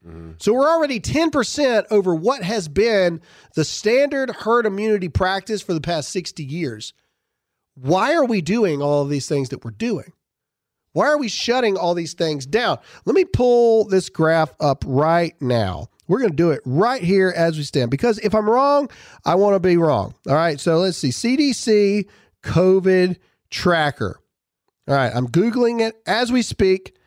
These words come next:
Speaker 2: Data tracker. And let's look at cases at a glimpse here. Give me the graph. Oh my goodness, as we sit here, Jake, you can do it right now. Go to Google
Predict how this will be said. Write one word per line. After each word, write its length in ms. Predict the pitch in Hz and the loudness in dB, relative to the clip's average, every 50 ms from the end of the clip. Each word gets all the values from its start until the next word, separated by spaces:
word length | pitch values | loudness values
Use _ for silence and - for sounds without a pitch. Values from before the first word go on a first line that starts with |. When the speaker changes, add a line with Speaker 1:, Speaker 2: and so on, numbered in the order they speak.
| _ _ _ _ _ - | _ _ _ _ _ -2
Speaker 2:
Data 260 | 151 160 180 208 220 | 0 0 2 0 0
tracker. 600 | - - 202 196 190 190 - 202 202 202 202 _ _ _ _ _ _ _ _ _ _ _ _ _ _ _ _ _ _ _ - - - - - - - - - - _ | 0 0 0 0 0 0 0 0 0 0 -2 _ _ _ _ _ _ _ _ _ _ _ _ _ _ _ _ _ _ _ -20 -20 -20 -20 -20 -20 -20 -20 -20 -10 _
And 240 | - 127 131 139 139 | -2 0 2 2 2
let's 420 | 139 151 160 165 156 147 - - - - | 4 4 2 2 0 -4 -6 -12 -6 -2
look 400 | 143 135 147 151 151 151 - - _ - | 0 2 2 2 2 0 -4 -6 _ -2
at 480 | 127 131 131 135 135 135 127 - - - _ _ _ _ | 0 0 2 2 0 0 -2 -6 -10 -20 _ _ _ _
cases 840 | - - 143 214 262 285 247 - - - 202 175 143 123 110 104 131 - | -2 0 0 2 0 0 -2 -4 -2 -2 0 0 0 -2 -2 -6 -6 -4
at 200 | - 175 202 214 | -2 0 0 0
a 60 | 226 | 0
glimpse 600 | 175 165 202 220 220 202 165 - - - - - | 0 0 2 2 2 2 0 -2 -4 -10 -6 -2
here. 560 | - 185 180 175 160 147 135 123 107 104 - - _ _ _ _ _ _ _ _ _ _ _ - | 0 2 2 4 4 4 4 2 2 0 -4 -8 _ _ _ _ _ _ _ _ _ _ _ 0
Give 140 | - 190 208 | 2 2 4
me 100 | 208 175 | 4 2
the 80 | 160 | 2
graph. 760 | 147 131 165 208 220 226 240 240 240 247 240 233 - - - - - _ _ _ _ _ _ _ _ | 0 2 2 4 4 4 2 2 2 2 2 0 -2 -6 -12 -20 -20 _ _ _ _ _ _ _ _
Oh 220 | - 269 294 285 | 2 4 4 4
my 220 | 254 214 185 170 165 | 4 2 0 0 -2
goodness, 600 | 151 135 214 277 285 277 277 269 254 - - - _ _ _ _ _ _ 247 | 0 0 0 2 2 2 2 0 0 -2 -6 -14 _ _ _ _ _ _ -4
as 500 | 269 294 330 359 359 349 339 262 - 254 | -2 0 0 0 0 0 -2 -2 -4 -2
we 240 | 269 285 302 285 | 0 2 2 2
sit 400 | 240 - - - - 427 370 330 | -2 -4 -6 -4 -2 -2 0 2
here, 360 | 294 294 294 233 170 131 - - _ _ _ _ _ _ _ _ _ _ _ _ - | 0 0 2 2 0 0 -4 -8 _ _ _ _ _ _ _ _ _ _ _ _ -6
Jake, 320 | 139 247 294 262 196 151 | -2 -2 -2 -2 -2 0
you 100 | 247 285 | 0 0
can 140 | 226 226 185 | 0 2 2
do 100 | 190 208 | 2 2
it 40 | 208 | 2
right 240 | 185 196 202 196 196 | 2 0 -2 0 0
now. 300 | 196 185 160 131 120 - _ _ _ - | 0 0 0 -2 -4 -8 _ _ _ -6
Go 160 | 139 208 240 254 | -2 0 0 2
to 60 | 220 | 0
Google 560 | 156 208 240 262 262 349 339 370 370 - _ | 0 0 0 0 2 0 0 0 -2 -6 _